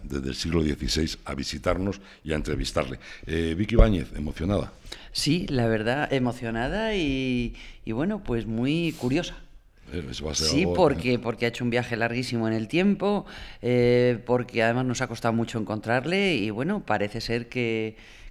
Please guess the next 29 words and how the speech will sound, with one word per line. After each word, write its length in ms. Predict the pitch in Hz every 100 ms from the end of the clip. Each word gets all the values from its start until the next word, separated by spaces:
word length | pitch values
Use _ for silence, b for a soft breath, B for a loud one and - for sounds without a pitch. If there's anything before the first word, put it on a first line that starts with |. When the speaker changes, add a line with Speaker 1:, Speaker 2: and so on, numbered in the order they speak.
| -
Speaker 2:
que 100 | 139
le 120 | 156
ha 60 | 190
hecho 280 | 156 - 139
ilusión, 460 | 120 123 196 214
más 180 | 143 131
que 100 | -
nada 280 | 131 135 135
porque 320 | 127 120 123
para 240 | 120 117 117
él 100 | 123
es 160 | 123
una 140 | 127 120
vivencia 420 | 110 117 110 107
nueva 340 | 147 202 156
todo 240 | - 101 139
esto, 260 | 196 190
según 280 | 120 92 110
nos 160 | 113 113
dijo. 420 | 156 - 151 - B B B B B B
Entonces, 300 | - 107 135 135
bueno, 180 | 202
pues 160 | 156 120
a 60 | 110
ver 160 | 135
con 220 | 143 147 123
qué 120 | 131
nos 220 | 113 107
encontramos, 680 | 101 98 101 - 196 135